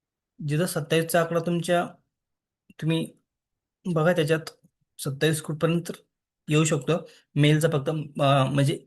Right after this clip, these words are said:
मेल सोडून फिमेलचं कित-, अ, सत्तावीस कुठे येईल, तर त्यानुसार तुमचा यादीत नाव बघायचं आहे मित्रांनो, तुम्ही कितव्या नंबरवरती आहात, किती स्कोअर आलेला आहे,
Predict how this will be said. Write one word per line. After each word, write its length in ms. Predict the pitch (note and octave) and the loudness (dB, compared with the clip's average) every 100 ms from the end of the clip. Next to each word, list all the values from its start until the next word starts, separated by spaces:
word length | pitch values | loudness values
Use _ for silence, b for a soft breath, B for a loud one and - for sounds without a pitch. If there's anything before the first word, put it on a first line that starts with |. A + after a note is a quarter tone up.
| - | -2
मेल 200 | E3+ F#3+ | 2 4
सोडून 320 | F#3 C#3+ G#3+ | 4 4 2
फिमेलचं 420 | - D3+ D3+ D3+ | 0 2 2 0
कित-, 400 | D#3 D#3 - D3+ | -4 -8 -8 -2
अ, 140 | C#3+ C#3 | 2 2
सत्तावीस 400 | C3+ C3+ D3 D3 | 0 0 0 0
कुठे 180 | C3 D#3 | 0 2
येईल, 240 | C#3 C3 b b b b - | 2 0 b b b b -4
तर 120 | C3 | 0
त्यानुसार 400 | C#3+ D#3+ F3 F3 | 2 2 0 -4
तुमचा 340 | F3 D#3+ E3 G3+ A3+ _ _ _ - | -4 -2 0 0 -4 _ _ _ 0
यादीत 340 | C#3 C#3+ E3 D#3 | 2 2 0 -4
नाव 240 | D#3+ D3 C#3 | 2 4 4
बघायचं 300 | B2 B2 C3 | 2 2 0
आहे 60 | A#2+ | -2
मित्रांनो, 340 | A#2 A2+ A#2 - _ | -2 -4 -6 -10 _
तुम्ही 220 | C3 C#3 C#3+ | -2 -2 -2
कितव्या 320 | D3 D3+ D3 | -4 2 2
नंबरवरती 500 | C#3+ C#3 C3+ C#3 C#3 | 2 0 0 0 -2
आहात, 220 | A#2 - _ _ _ _ _ _ _ _ _ - | -2 -6 _ _ _ _ _ _ _ _ _ -4
किती 200 | D3 E3+ | 0 0
स्कोअर 280 | - D3 C3 | 0 0 2
आलेला 260 | B2+ B2 | 2 0
आहे, 100 | B2 | -4